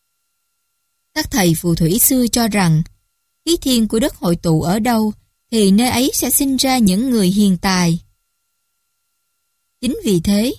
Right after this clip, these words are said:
nên Cao Biền dùng phép bay khắp Giao Chỉ.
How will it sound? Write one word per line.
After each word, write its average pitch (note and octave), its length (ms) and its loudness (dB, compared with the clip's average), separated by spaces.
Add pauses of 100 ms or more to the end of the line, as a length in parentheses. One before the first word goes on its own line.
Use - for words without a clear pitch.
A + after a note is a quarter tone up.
(340)
nên A3+ 280 2
Cao A#3 180 -2
Biền F#3 340 2
dùng E3+ 200 0
phép B3 320 -6
bay B3 140 -2
khắp - 240 -8
Giao B3+ 220 -2
Chỉ. F3+ 420 -2